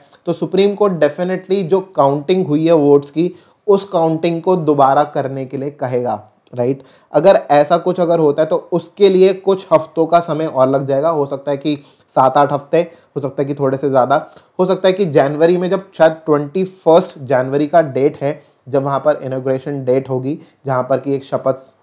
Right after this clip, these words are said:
जो ली जाती है एक तरीके से, जैसे इंडिया में भी होता है कि जो भी मिनिस्टर यहाँ पर किसी भी एक पोस्ट पे जाता है तो वो एक शपथ लेते हैं, उसी तरीके से वहाँ पर भी होता है। तो वहाँ पर अगर इस तरीके की अगर चीज़ें अगर होती हैं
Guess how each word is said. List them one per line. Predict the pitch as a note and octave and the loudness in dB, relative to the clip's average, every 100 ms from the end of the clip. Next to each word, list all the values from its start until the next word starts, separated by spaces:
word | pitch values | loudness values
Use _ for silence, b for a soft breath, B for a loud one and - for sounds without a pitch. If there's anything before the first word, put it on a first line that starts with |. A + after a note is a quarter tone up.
| _ C#3+ | _ -6
जो | C3 C3 | -2 0
ली | B2+ C3 | 0 2
जाती | C3+ B2 C3 | 2 2 -2
है | C3 | -4
एक | C3 | -4
तरीके | B2+ B2+ | -6 -6
से, | C3+ | -8
जैसे | B2 C#3 | -8 -8
इंडिया | C3 B2 C3 | -8 -4 -4
में | C3 C3 | -2 -2
भी | C3+ | 0
होता | B2 C3 | 0 0
है | C3 | 0
कि | B2 C#3+ C3+ B B C#3 | 0 -4 -6 B B 0
जो | C3+ | 2
भी | C#3+ | 2
मिनिस्टर | C3+ C3 B2+ C#3 | 0 -4 -4 -4
यहाँ | C3 B2+ | -2 -4
पर | B2 | -4
किसी | B2+ C3+ C#3 | -6 -8 -6
भी | C3+ | -8
एक | C3 | -4
पोस्ट | C3+ B2+ - | -4 -4 -4
पे | C#3 | -2
जाता | B2 B2 | -2 0
है | C3+ C3+ B _ | -4 -4 B _
तो | C#3 | 0
वो | C3 C3+ | 2 2
एक | D3 - | 0 -4
शपथ | B2+ C#3+ C#3 | -4 -4 -4
लेते | C3+ B2 B2 | -6 -4 -6
हैं, | D3+ b b _ | -6 b b _
उसी | C#3+ E3+ | -4 0
तरीके | E3 D3+ D#3 | 0 0 -2
से | D3+ | -4
वहाँ | C3+ B2 C3+ | -4 -4 -2
पर | D3+ | -2
भी | D3+ | 0
होता | D3 C3 | 0 0
है। | C#3+ B B B | -6 B B B
तो | F3 | -2
वहाँ | D3 D#3 D#3+ F3 | 2 2 2 2
पर | F#3+ | 2
अगर | F#3+ F#3+ | 2 0
इस | F3+ | -2
तरीके | F#3 E3+ E3+ | -4 -4 -4
की | E3+ | -4
अगर | E3+ | -4
चीज़ें | E3 E3+ D#3 | -4 -4 -2
अगर | D#3 E3 - - | 0 -2 -2 -4
होती | C#3 E3 | -4 -2
हैं | D3 C#3 | -2 -4